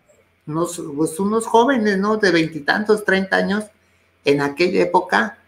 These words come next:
también los manipulaba, también jugaba con ellos,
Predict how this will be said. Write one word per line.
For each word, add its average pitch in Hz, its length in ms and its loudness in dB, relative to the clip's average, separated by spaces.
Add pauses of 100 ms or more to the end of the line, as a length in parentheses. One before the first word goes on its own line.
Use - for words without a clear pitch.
(180)
también 170 600 6
los 220 240 4
manipulaba, 143 960 2 (460)
también 160 560 6
jugaba 196 540 6
con 139 200 2
ellos, 170 420 2